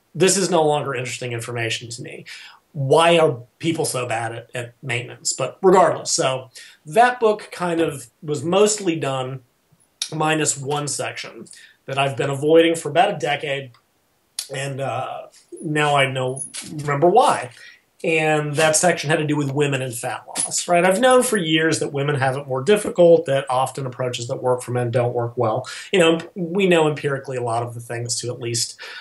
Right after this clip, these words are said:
roughly do, but I hadn't ever really addressed it in detail. And I started that section and was like, "Well, it shouldn't take me more than a couple of chapters," and then, then it became a section.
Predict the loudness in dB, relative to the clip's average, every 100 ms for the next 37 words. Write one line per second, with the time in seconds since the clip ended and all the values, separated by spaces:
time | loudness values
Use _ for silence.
0 | -18 -8 -4 0 4 6 4 0 -2 -2
1 | -2 -4 -6 -8 -10 _ _ _ _ -16
2 | 2 4 6 6 4 2 0 2 2 2
3 | 0 -4 -4 -4 -4 -10 -10 -10 -12 -12
4 | -12 -10 -10 -12 _ -6 -2 -2 -2 -2
5 | -2 2 4 6 6 4 4 0 -6 -2
6 | 0 0 -2 -6 -6 -6 -8 -6 -4 -4
7 | 0 4 6 6 4 -2 -6 -6 -6 -6
8 | -6 -6 -4 -2 -2 -4 -4 -4 -2 -4
9 | 0 -2 -2 -2 -2 -2 -2 -2 0 0
10 | 0 0 0 -4 -4 -2 2 4 6 4
11 | 2 4 4 0